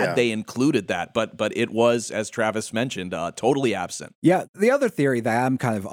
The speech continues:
Speaker 3: operating from about why the hell Jim Caviezel was just constantly talking about adrenochrome for years on, like, when he's in, like, attending QAnon conferences and shit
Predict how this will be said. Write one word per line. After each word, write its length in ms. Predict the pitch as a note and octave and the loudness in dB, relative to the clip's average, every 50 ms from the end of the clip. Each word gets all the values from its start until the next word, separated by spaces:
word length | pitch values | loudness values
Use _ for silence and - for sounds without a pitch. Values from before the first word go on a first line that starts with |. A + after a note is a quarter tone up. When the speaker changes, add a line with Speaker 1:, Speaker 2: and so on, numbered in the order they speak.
| G#2 G#2 | -4 -6
Speaker 3:
operating 480 | G2+ - A2 G#2 G2+ G2 F#2 F2+ F#2 F#2 | -4 -4 -2 -2 -2 -2 -2 -4 -4 -6
from 420 | - - G2+ F#2 F2 E2+ F2+ F2+ | -6 -4 -6 -4 -4 -4 -6 -6
about 440 | - F#2+ F2+ G2+ G2 F#2+ - G#2+ F2 | -6 -6 -4 -4 -4 -4 -4 -6 -2
why 240 | G#2 A2+ A#2+ C3 C3 | 0 2 2 4 4
the 100 | B2+ B2 | 2 0
hell 360 | G#2+ - - A2 G#2 G2+ G#2 | 0 -2 -2 0 0 0 0
Jim 220 | G#2 - A2 A2+ A2 | 0 2 2 2 2
Caviezel 460 | - A2 G#2 G2+ G2+ F2 G2+ G2 G2 | 2 0 0 0 0 0 0 0 0
was 100 | G#2 - | 0 0
just 200 | A2 G2+ - - | 0 -2 -2 -4
constantly 720 | - - - - C3+ E3 G#3 - - - F#3 D3 D#3 C#3+ | -6 -2 2 2 4 4 4 2 -2 -6 -4 -2 -2 -2
talking 400 | - - B2 A#2+ A#2+ - - A2+ | 0 2 2 2 2 0 -2 -4
about 240 | G#2+ G#2 G#2+ G#2 - G#2+ | -2 -2 -4 -4 -6 -8
adrenochrome 480 | G#2 G#2+ A2 G#2 G#2 G2+ - G#2 G#2+ | -6 -4 -2 -2 -2 -2 -2 -4 -4
for 200 | - - - G3 | -2 0 0 0
years 720 | G#3+ A3 A#3+ B3+ C4 C4 B3+ B3 A3 F#3+ C3 A2+ G2+ F#2+ - - | 0 -2 -6 -4 0 2 2 4 4 4 4 2 0 -4 -8 -6
on, 260 | - C3 B2+ B2+ B2+ B2+ | -2 0 2 2 2 2
like, 300 | B2 A#2+ A#2 A2+ - C3 | 0 0 0 0 0 0
when 100 | B2+ A#2+ | 0 2
he's 180 | A#2 A2 - - | 0 0 -4 -8
in, 240 | - B2 A#2 A#2 A2+ G#2+ | -4 0 0 2 2 2
like, 140 | A#2+ A2+ | -2 -2
attending 540 | - A2+ - - - B2+ C3 C3 C#3+ C3 C3 | -2 -4 -8 -4 0 0 2 2 4 2 2
QAnon 400 | - - B2 B2 B2+ C3 B2+ A#2+ | 2 2 2 4 4 4 2 2
conferences 580 | - B2 A#2+ A#2+ A#2 - B2+ A#2 B2+ B2+ B2 B2 | 2 0 0 0 0 0 -2 0 0 0 0 2
and 140 | B2 B2 A#2+ | 2 0 2
shit 260 | - C#3+ C3+ B2+ | 2 2 0 0